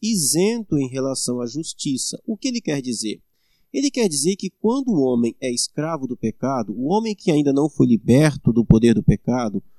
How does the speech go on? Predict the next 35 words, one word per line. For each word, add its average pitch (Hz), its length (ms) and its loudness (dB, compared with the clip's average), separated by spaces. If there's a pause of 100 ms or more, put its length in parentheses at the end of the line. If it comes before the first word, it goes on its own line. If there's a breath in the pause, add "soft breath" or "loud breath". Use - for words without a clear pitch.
(120)
o 139 120 2
homem 175 400 4
que - 140 -2
ainda 135 280 0
está 127 240 -2
morto 139 540 4
em 123 40 2
seus 131 240 0
delitos 117 380 0
e 113 60 -4
pecado, 113 520 -4
que - 120 -2
não 156 200 0
foi 127 200 0
salvo, 127 640 0
que 123 100 -6
não 156 160 2
foi 143 220 0
regenerado, 117 840 -2 (500 loud breath)
ele 175 180 0
está 185 320 0
isento 175 680 0
em 185 100 0
relação 165 500 -4
à 156 60 0
justiça. - 760 -4
Em 233 140 -2
que 269 180 -2
sentido? 214 640 0 (480 soft breath)
Paulo 226 160 0
está 196 200 -2
dizendo 170 380 2 (120)
que 180 260 -2 (200)
ele 208 340 2
é 190 80 2